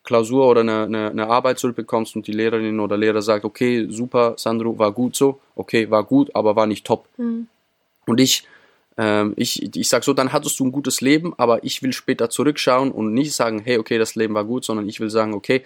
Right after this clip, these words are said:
Speaker 1: es hätte nicht besser sein können.
Speaker 2: Mhm.
Speaker 1: So, ich will wirklich mein volles Potenzial aus mir rausholen und ich möchte mich nicht für das,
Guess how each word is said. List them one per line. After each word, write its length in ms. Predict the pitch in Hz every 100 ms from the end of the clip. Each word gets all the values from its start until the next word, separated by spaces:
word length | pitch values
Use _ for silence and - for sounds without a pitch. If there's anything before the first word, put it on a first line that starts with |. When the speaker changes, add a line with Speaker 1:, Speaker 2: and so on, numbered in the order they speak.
| -
Speaker 1:
es 160 | -
hätte 200 | 127 117
nicht 200 | 110 110
besser 280 | - 127 110
sein 240 | 101 101 87
können. 220 | 95 95
Speaker 2:
Mhm. 200 | 233 220
Speaker 1:
So, 180 | 208 92
ich 200 | - 123
will 140 | 123 123
wirklich 380 | 139 135 117 - - _
mein 180 | 110 110
volles 300 | - 131 147
Potenzial 540 | 113 - 120 - 123
aus 140 | 131 135
mir 160 | 131 127
rausholen 360 | 127 - 135
und 120 | 113
ich 220 | 113 - - _ _ _ _ -
möchte 320 | 120 - 113
mich 240 | 113 -
nicht 320 | 120 139 143 -
für 180 | 113
das, 380 | 110 104 - -